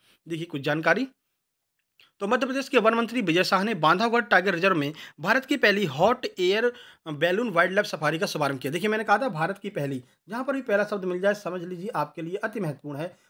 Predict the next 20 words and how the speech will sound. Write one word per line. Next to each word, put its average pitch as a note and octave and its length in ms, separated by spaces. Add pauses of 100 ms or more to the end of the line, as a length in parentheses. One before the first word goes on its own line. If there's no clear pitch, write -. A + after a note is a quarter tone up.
तो F#3 80
भारत G3 260
की C4 100
पहली F3+ 260
हॉट F#3+ 300
एयर G#3 160
वाइल्ड F3 220
लाइफ E3+ 120
सफारी D3+ 320
कहाँ E3 240
पर? G#3 180 (260)
बांधवगढ़ A3 360
राष्ट्रीय G#3+ 260
उद्यान E3 240 (260)
मध्य G#3 200
प्रदेश E3+ 260
में A3 100
शुरू B2+ 320
की C#3 140
गई। F#3+ 180